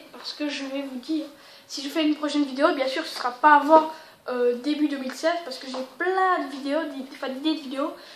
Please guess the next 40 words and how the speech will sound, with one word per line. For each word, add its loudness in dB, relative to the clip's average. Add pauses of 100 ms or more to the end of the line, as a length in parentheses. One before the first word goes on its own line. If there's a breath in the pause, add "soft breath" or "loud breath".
(140 loud breath)
Euh, -8
d'ailleurs 0
ce -10
matin 2
j'en -2
avais -4
pas, 2 (100)
il -14
fallait -6
que, -12 (100)
il -10
a -8
fallu -6
que -10
je -16
parle -4
un -2
petit -12
peu -6
et -4
puis -10
après -6
j'en -6
ai -6
eu -8
plein. -4 (460 loud breath)
Donc -2
si 0
vous 2
voulez 0
du -2
Bleach, -2
ne 0
vous -2
inquiétez -2
pas, 10 (100)
il -2
y 0
en 0
aura. 2